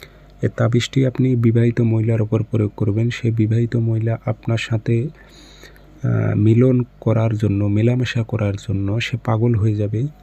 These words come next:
সে তার স্বামীর সঙ্গে কখনোই মিলন করবে না। সে তার স্বামীর সঙ্গে কখনোই মিলন করবে না। তার ইচ্ছা জাগবে না তার স্বামীর সাথে মিলন করার জন্য।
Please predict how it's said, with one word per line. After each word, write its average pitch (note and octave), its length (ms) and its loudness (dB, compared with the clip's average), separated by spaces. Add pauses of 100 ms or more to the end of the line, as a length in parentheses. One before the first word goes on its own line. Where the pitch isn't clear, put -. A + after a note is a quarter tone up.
(600)
সে A#2+ 320 2
তার A#2+ 140 2
স্বামীর A#2 400 2
সঙ্গে A#2 420 0
কখনোই B2 540 0 (680)
মিলন G#2+ 340 2
করবে G2+ 360 -2
না। G2+ 180 -6 (1300)
সে B2+ 380 0
তার B2+ 120 -2
স্বামীর A#2 360 -2
সঙ্গে A#2+ 380 -2
কখনোই A2+ 440 0
মিলন A#2 340 0
করবে G#2 400 -2
না। A#2 200 -2
তার A2+ 280 -2 (680)
ইচ্ছা - 400 0
জাগবে A2+ 380 0
না A2+ 120 0
তার A2+ 160 -6
স্বামীর A2+ 320 -2
সাথে A2+ 260 -4
মিলন G#2+ 320 -2
করার G#2+ 320 -4
জন্য। G#2+ 320 -4